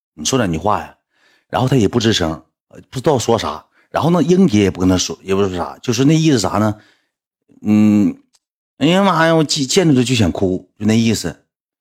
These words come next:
就说话有点颤音了，说见着就想哭。“来吧，咱们喝点吧，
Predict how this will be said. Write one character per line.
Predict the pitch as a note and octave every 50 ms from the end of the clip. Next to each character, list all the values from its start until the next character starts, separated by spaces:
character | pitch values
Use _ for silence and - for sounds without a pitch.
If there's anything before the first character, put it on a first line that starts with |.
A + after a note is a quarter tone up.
| _ _ _ _
就 | _ - A#2
说 | - C#3 B2+
话 | D3 D#3 B2+
有 | B2 B2+
点 | A2+ F#2+
颤 | - - C#3 B2+ F#2+
音 | F2 E2 D#2
了， | D#2 D2+
说 | D#2+ F2+
见 | - C#3+ C#3 A2+
着 | G2
就 | F#2 G#2
想 | F2 E2
哭。 | - - D#2+ D2+
“来 | E2 G2 B2+
吧， | D3+ D#3+
咱 | C3 A#2 B2+
们 | D#3 D#3
喝 | - - C3+ D3
点 | C#3 C3 E2+ D2
吧， | - - -